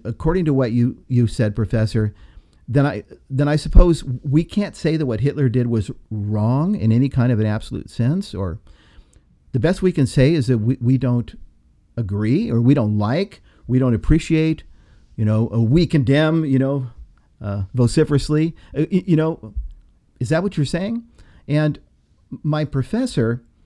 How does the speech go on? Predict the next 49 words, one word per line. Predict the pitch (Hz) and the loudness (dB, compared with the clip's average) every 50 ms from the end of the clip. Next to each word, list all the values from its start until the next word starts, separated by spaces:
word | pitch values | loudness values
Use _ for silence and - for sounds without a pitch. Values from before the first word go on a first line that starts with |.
| _ _ _ _ _ _ _ _ _ _ - - - - _ _ _ _ _ _ _ _ _ _ _ _ _ _ _ _ _ _ _ _ _ _ _ _ - | _ _ _ _ _ _ _ _ _ _ -20 -20 -20 -20 _ _ _ _ _ _ _ _ _ _ _ _ _ _ _ _ _ _ _ _ _ _ _ _ 0
kind | 180 165 143 | 2 2 2
of | - | 0
stumbled. | - - - 170 151 170 185 214 220 226 214 - - - - - | -2 0 2 2 2 4 4 2 2 2 -2 -8 -14 -18 -16 -8
He | - 147 | -2 -2
began | 139 123 123 120 143 151 175 | 0 0 2 2 0 0 -2
to | 190 | -2
turn | 185 - - 180 185 185 160 127 120 123 | 2 6 6 6 6 4 0 0 2 4
red | 120 113 117 139 151 | 4 4 4 2 2
a | 156 | 2
little | 135 131 147 143 143 | 2 4 4 4 4
bit. | 135 147 147 165 - | 4 2 0 0 0
He | - 147 147 | 0 0 2
began | 139 131 139 156 147 147 | 2 2 2 2 2 2
to | 135 | 0
walk | 127 123 139 139 135 113 | 0 0 -2 -4 -4 -6
backward | 107 101 120 147 170 202 202 - 151 131 | -6 -2 -2 -2 -2 -2 -4 -2 0 0
into | 127 123 113 120 | 0 0 -2 -2
the, | 131 127 123 127 - - | -2 -2 -4 -4 -4 -4
into | 135 123 | -4 -2
the | 123 127 | -4 -4
corner | 127 - - 160 160 185 160 - | 0 4 4 4 4 4 -2 -2
of | - 139 131 113 | 0 0 0 2
the | 120 117 117 113 | 4 4 4 2
lecture | 113 139 180 - - - 139 131 | 2 0 0 0 0 0 0 0
hall. | 147 110 107 113 135 - - - - - - - - | 2 0 0 -2 -2 -4 -10 -20 -20 -20 -10 -4 0
And | 147 | 0
then | 156 190 | 2 2
he | 202 196 | 2 0
stopped | - - 240 220 220 208 - - - - - _ - - _ - | 0 -2 -2 -2 -2 -4 -6 -10 -14 -20 -20 _ -20 -20 _ -4
and | - 143 151 151 | -2 0 2 2
he | 151 151 143 | 2 2 0
sort | - - - 170 156 | -2 -4 -4 -2 0
of | 156 143 | 0 0
looked | 135 131 151 - - | 0 0 -2 -4 -6
thoughtful | - - 139 139 175 185 - 160 143 139 | -4 -2 -2 -2 -2 -4 -2 -2 0 2
and | 139 135 | 2 2
he | 139 | 0
said, | 131 - 151 143 | 0 0 -2 -2
"Well, | 139 147 147 | 0 -2 -2
I | 151 151 | -2 -2
guess | 139 160 175 180 - - - - - - - _ _ _ - | -2 -2 -4 -4 -6 -10 -20 -20 -20 -20 -20 _ _ _ -2
there | 123 147 147 | 0 0 2
are | 151 | 2
some | 139 - - 175 196 208 | 0 0 0 -2 -2 0
things | - 160 139 139 131 113 | -2 0 0 2 0 0
that | 120 117 | -2 -2
we | 117 127 131 127 | 0 2 2 2
agree | 117 113 98 113 120 139 147 156 | 2 0 0 0 2 2 2 2
on | 143 123 120 120 117 120 117 117 - | 2 2 2 2 2 2 0 0 -2